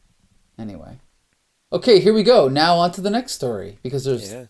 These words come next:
Speaker 1: three more, I think, four more. I don't know.
Speaker 2: I don't know. Yeah, there's a lot.
Speaker 1: Uh, oh yeah, this one. Oh boy, this is another good one.
Speaker 2: <laughs>
Speaker 1: The Ultimate Weapon.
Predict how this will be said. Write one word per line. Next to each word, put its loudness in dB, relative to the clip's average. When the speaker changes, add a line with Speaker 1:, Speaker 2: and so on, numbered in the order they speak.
Speaker 1:
three -4
more, -2
I -6
think, -10
four -6
more. -10
I -10
don't -10
know. -12
Speaker 2:
I -20
don't -20
know. -20
Yeah, -20
there's -20
a -16
lot. -14
Speaker 1:
Uh, 4
oh 10
yeah, 10
this 4
one. 2
Oh 4
boy, 4
this -12
is -10
another 0
good 0
one. -4
Speaker 2:
<laughs> -14
Speaker 1:
The -4
Ultimate 2
Weapon. 0